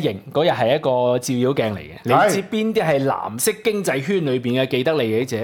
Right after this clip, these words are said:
Speaker 2: 係一個，係一個照妖鏡嚟㗎。
Speaker 1: 邊啲係黃色經濟圈？我用個 term 就係
Speaker 2: 係啊。
Speaker 1: 黃色經濟圈。
Speaker 2: 喂，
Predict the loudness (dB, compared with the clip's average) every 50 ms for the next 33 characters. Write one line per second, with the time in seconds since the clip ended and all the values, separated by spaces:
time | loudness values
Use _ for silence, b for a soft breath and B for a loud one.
0 | -6 0 2 2 4 4 4 2 2 2 0 2 2 4 2 0 0 2 0 2
1 | 2 2 2 2 2 4 4 2 4 4 4 2 2 0 -2 -2 -2 0 0 0
2 | 0 0 -2 -2 0 0 0 2 2 0 -2 -2 -2 0 0 0 0 -2 0 0
3 | 0 0 0 -2 -2 -4 -4 -4 -2 0 2 4 4 4 2 0 -2 -4 -4 -4
4 | -2 -4 -2 0 0 -2 0 -2 -4 -4 0 2 2 2